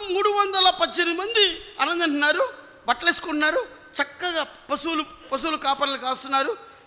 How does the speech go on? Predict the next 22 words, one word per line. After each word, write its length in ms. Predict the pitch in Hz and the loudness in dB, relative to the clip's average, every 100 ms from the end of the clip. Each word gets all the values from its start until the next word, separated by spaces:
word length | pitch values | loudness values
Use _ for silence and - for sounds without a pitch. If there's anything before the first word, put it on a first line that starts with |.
| - | -4
ఆ 60 | 240 | -2
ఒంటెలు, 720 | 214 277 320 330 302 285 240 - - - _ - | 0 -2 -2 -2 0 0 -4 -10 -20 -20 _ -4
తర్వాత 240 | 254 262 254 | -2 0 -4
అక్కడ 200 | 254 269 | -4 -4
ఉన్నటువంటి 440 | 277 285 277 269 | -4 -4 -4 -6
పశువులన్నీ 760 | 285 277 294 339 311 370 427 415 | -4 -4 -4 -2 -2 -2 -4 -4
చక్కగా 840 | - 302 294 339 285 - - - 240 | -2 -8 -6 -2 -2 -2 -18 -14 -4
పొలాలు, 400 | 262 294 302 294 | 0 2 2 2
వ్యవసాయం 640 | 254 262 285 330 311 294 | -2 -4 -2 2 2 0
చేసేవాళ్ళు, 560 | 294 294 285 285 294 269 - - | -2 -2 2 0 0 -8 -14 -8
అన్నీ 680 | 349 466 508 494 480 392 - - - - - 269 | -6 -6 -10 -8 -4 -4 -6 -18 -20 -20 -6 -4
తన 100 | 277 | -2
ఇంట 560 | 285 403 440 - 427 - - 339 | -4 -6 -8 -2 -2 -4 -12 -10
పుట్టి 340 | 359 - 392 | -10 -2 -2
పెరుగుతున్న 960 | 381 - 339 370 370 370 339 320 - - - | -2 -4 -4 -2 -4 -2 2 2 2 -10 -8
వారందరికీ 800 | 285 330 466 494 523 494 494 453 | -4 -2 -4 0 6 8 8 2
భోజనం 320 | 392 349 339 | 2 2 2
పెడుతున్నాడు, 460 | 294 254 226 208 170 - - | 2 0 -2 -8 -10 -16 -4
వాళ్ళ 180 | 214 226 | -2 -2
పిల్లల్లాగా 560 | 262 262 269 254 247 269 | -4 -2 0 0 0 -2
ట్రీట్మెంట్ 500 | 277 - 262 220 202 | -4 -8 -8 -6 -6
చేస్తున్నాడు. 380 | 185 175 151 | -8 -10 -14